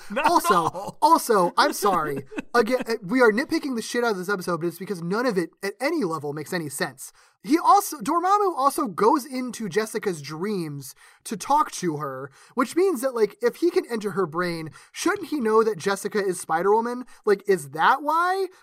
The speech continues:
Speaker 2: But then why wouldn't he, like, kidnap, I don't know, Billy, like, the child that, like, I don't know. There's
Speaker 1: Or
Speaker 2: I, I
Speaker 1: threaten her identity.
Speaker 2: Right,
Speaker 1: Like
Speaker 2: any of
Speaker 1: any
Speaker 2: that
Speaker 1: other
Speaker 2: stuff.
Speaker 1: villain. He, you know what the biggest problem with this episode is? It's just Dormammu.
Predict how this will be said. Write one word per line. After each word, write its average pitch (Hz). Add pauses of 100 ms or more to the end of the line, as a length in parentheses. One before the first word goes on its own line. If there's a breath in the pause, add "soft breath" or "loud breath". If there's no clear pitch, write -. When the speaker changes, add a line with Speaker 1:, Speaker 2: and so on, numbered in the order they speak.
Speaker 2:
But 247
then 294
why 302
wouldn't 285
he, 277
like, 277
kidnap, 269
I 247
don't 254
know, 190
Billy, 190
like, 202
the 165
child 185
that, 180 (420 soft breath)
like, 269
I 302
don't 277
know. 175
There's 247
Speaker 1:
Or 190
Speaker 2:
I, -
I 185
Speaker 1:
threaten 220
her 196
identity. 147 (120)
Speaker 2:
Right, 359
Speaker 1:
Like 311
Speaker 2:
any 381
of 214
Speaker 1:
any 220
Speaker 2:
that 220
Speaker 1:
other 196
Speaker 2:
stuff. 175
Speaker 1:
villain. 175 (240 loud breath)
He, 269
you 208
know 269
what 370
the -
biggest 160
problem 143
with 147
this 135
episode 147
is? 247
It's 214
just -
Dormammu. 190